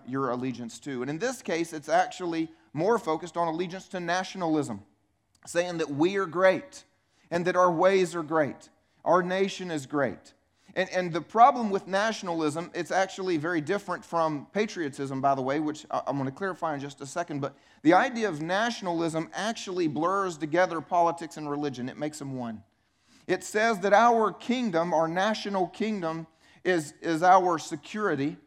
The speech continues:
and our national leaders are our saviors, and we begin to believe in the goodness of our country as though it's going to equal out the goodness of God somehow,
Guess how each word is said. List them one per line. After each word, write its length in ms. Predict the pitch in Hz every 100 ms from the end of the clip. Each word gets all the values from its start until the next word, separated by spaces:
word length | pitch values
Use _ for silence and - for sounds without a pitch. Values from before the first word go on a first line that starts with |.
| _ _ _ -
and 120 | 175
our 100 | 185
national 520 | 190 214 208 202 185
leaders 400 | 175 220 196 175
are 60 | 165
our 160 | 165 156
saviors, 840 | - 202 208 147 131 147 160 - _ _ _ -
and 160 | 180
we 140 | 180 220
begin 400 | 190 175 226 220
to 80 | 208
believe 500 | 170 185 214 220 190
in 140 | 185
the 200 | 165 165 143 139
goodness 440 | 170 233 196 190
of 140 | 196 175
our 120 | 175
country 460 | 175 226 208 175 165
as 180 | 156 135
though 220 | 180 175
it's 100 | 170
going 220 | 180 185
to 180 | 175 170
equal 360 | - 202 190 180
out 320 | 196 185 151
the 60 | 147
goodness 420 | 147 175 165 -
of 180 | 156 135
God 360 | 160 190 147
somehow, 560 | - 131 117 120 104 90